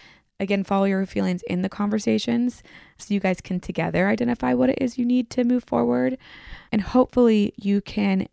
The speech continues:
gain some clarity in some of this. Again, not something that happens every day. So I get why it's jarring. I imagine I'd be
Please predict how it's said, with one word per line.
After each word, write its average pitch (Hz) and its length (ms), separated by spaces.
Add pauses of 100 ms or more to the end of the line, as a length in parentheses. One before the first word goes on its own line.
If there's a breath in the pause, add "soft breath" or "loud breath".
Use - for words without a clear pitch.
gain 185 300
some 185 180
clarity - 640
in 190 120
some - 140
of - 120
this. - 320 (500 loud breath)
Again, 196 380 (500)
not 277 220
something 269 340
that 247 200 (220)
happens - 380
every 101 180
day. - 240
So - 200
I 190 80
get 202 320
why 202 180
it's 202 240
jarring. 196 720 (480 loud breath)
I 196 100
imagine 196 340
I'd 185 200
be - 240